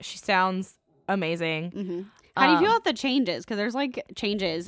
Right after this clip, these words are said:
Speaker 2: in some of them, like, instrumentally and that kind of thing. I
Speaker 1: I
Speaker 2: like it.
Speaker 1: didn't notice the style changes.
Speaker 2: Yeah.
Speaker 1: Like, but, um, like, that's the thing that, like, everybody is, like, stuck on. And I'm like,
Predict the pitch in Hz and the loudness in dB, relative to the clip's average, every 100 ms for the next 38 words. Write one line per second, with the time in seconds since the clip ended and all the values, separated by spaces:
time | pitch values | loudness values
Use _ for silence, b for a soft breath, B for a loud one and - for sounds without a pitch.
0 | - 175 165 160 160 - - - 190 175 | -8 -6 -4 -4 -4 -8 -12 -6 -4 -4
1 | 170 175 190 190 185 185 180 175 175 175 | -6 -4 -4 -6 -6 -2 -2 -2 -2 -2
2 | 160 151 - - - - 170 208 240 - | -4 -6 -8 -12 -10 -10 2 8 8 8
3 | 539 453 180 165 - - 87 330 415 - | 6 4 2 0 -4 -6 2 4 4 0
4 | 269 220 208 202 254 - 190 - - 147 | 4 4 4 2 0 0 -4 -4 -4 0
5 | 185 240 - 294 294 320 320 339 190 170 | 0 -2 -4 -4 0 2 2 0 2 4
6 | 165 190 _ 214 226 202 208 _ _ _ | 2 0 _ 4 6 4 -2 _ _ _
7 | 196 180 208 - 220 196 180 190 - 226 | -6 2 0 2 0 0 2 0 0 -2
8 | 214 202 165 175 160 185 180 180 180 175 | 0 -2 -4 -2 -2 -2 0 0 2 0
9 | 175 170 175 175 - - - 151 - 208 | 0 -2 -2 -6 -12 -8 -4 -4 0 2
10 | 214 196 190 180 | 4 2 2 0